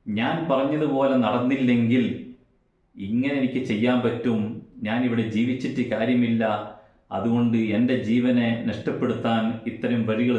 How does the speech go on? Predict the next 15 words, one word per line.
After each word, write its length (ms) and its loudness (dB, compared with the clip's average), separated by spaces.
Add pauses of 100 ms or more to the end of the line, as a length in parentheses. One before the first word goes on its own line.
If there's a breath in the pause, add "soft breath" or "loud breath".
സ്വീകരിക്കാമെന്നുള്ള 1000 0 (1040)
ആ 120 -4 (220)
ഒരു 180 2 (300)
അറിവ് 360 0 (240)
ആ 40 -2 (100)
കുട്ടിക്ക് 460 -8
എങ്ങനെ 240 2 (100)
ലഭിച്ചു 420 -4 (140)
എന്നുള്ളത് 480 0 (600)
നാം 220 -4
ഓരോരുത്തരും 560 -2
ആലോചിക്കണം. 560 -6 (420)
ഏത് 160 -2 (140)
കാലത്താണ് 600 -2
നാം 120 -4